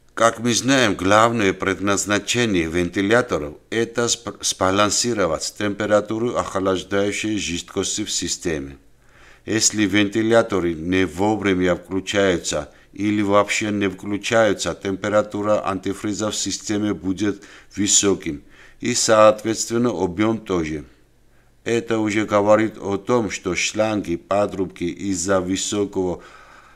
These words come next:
объёма антифриза будут раздуты. Ну и поговорим ещё об нескольких причинах раздувания шлангов.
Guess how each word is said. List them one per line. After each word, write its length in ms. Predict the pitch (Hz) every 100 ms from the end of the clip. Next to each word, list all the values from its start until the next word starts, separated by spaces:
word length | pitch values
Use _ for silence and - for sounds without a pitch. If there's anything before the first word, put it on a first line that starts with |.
| -
объёма 560 | - 90 92 107 98 95
антифриза 540 | 95 101 101 120 92
будут 400 | 80 95 104 117
раздуты. 560 | 87 87 78 80 73 71 - - _ _ _ _ - _ - - - - -
Ну 160 | 95 117
и 100 | 127
поговорим 680 | 120 110 117 120 123 135
ещё 420 | 98 110 - 127 131
об 420 | - 107 113 107
нескольких 720 | 98 98 - 107 98 101 -
причинах 720 | - 92 - 95 92 90 -
раздувания 760 | 87 87 82 95 104 104 110 107
шлангов. 640 | - 87 85 78 76